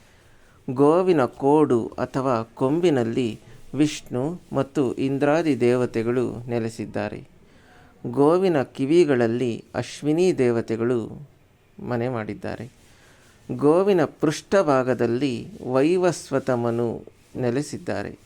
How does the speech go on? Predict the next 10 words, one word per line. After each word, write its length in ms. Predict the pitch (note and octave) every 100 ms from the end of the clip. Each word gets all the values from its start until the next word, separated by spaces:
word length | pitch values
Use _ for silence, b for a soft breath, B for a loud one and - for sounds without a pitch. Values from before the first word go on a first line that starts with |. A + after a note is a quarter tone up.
| b b b b b b b -
ಗೋವಿನ 480 | B2 C3+ D#3 E3+ D3
ನಾಲಿಗೆಯಲ್ಲಿ 1080 | A#2+ A2+ B2 D#3 C#3+ C3 A#2 A#2 B2 A#2 - -
ಸರಸ್ವತಿ 760 | B2+ A#2+ C#3 - C#3 C3+ B2 A#2
ದೇವಿ, 460 | G#2+ G#2 A2 D#3+ - b b b b b b -
ಗೋವಿನ 600 | B2+ C#3+ E3+ F#3+ F3 C3
ಹಲ್ಲುಗಳಲ್ಲಿ 1120 | B2+ C#3 C#3 E3+ F3+ C#3+ A#2+ A2+ B2 A#2 A2+ B2+ B2+
ಮರುದ್ದೇವತೆಗಳು, 1300 | C3+ F3 D3+ A#2+ C#3 C3 A#2+ A#2 A2+ A2+ G#2+ C#3 D#3+ _ b b b b b b
ಗೋವಿನ 520 | A#2+ C#3 D3+ E3+ D3+
ಹೃದಯದಲ್ಲಿ 1040 | B2+ - C3 C3 D#3+ C#3 A#2+ A#2 B2 A2+ F#2 F#2+
ಅಗ್ನಿದೇವರು 1000 | A#2+ A#2+ D#3 D#3+ B2 A2+ A#2 A#2+ G2+